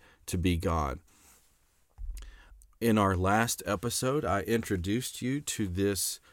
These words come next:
Bible passage, which is a great one, uh, for this. It's a great introduction to this topic of Jesus claiming to be God. It comes from John eight, verses fifty-six through fifty-nine. Here,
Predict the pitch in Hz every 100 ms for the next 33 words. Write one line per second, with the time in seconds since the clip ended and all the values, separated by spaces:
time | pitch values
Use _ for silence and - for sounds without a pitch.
0 | - - - 98 110 117 110 - 95 113
1 | - 151 120 90 85 85 85 92 90 113
2 | - 85 82 87 104 - 90 85 82 -
3 | 92 85 95 92 - - - - - -
4 | - - - - - 92 87 87 113 110
5 | 101 90 87 87 98 - 85 - 85 87
6 | - 95 101 82 82 87 80 92 90 85
7 | 85 - - 87 87 82 - 82 82 85
8 | 98 - - - - _ 95 82 - -
9 | 95 87 87 92 87 104 92 92 - 90
10 | 107 - - 87 90 85 - - 92 -
11 | 80 - - 104 - - 87 80 101 -
12 | 78 82 101 123 - - - - _ -
13 | 131 127